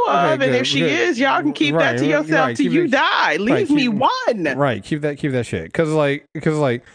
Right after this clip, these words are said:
Speaker 1: she used to be, she used to be, she, she used to be, like, towering over motherfuckers. Just,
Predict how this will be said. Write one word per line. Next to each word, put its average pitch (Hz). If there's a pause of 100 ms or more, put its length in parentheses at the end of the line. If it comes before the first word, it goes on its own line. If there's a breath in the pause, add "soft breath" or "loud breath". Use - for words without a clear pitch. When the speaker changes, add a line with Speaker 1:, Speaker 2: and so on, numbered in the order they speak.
(300)
Speaker 1:
she 269
used 359
to 269
be, 151
she 143
used 294
to 180
be, 117 (160)
she, 151
she 196
used 233
to 226
be, 131
like, 104
towering 143
over 143 (160)
motherfuckers. 110
Just, 107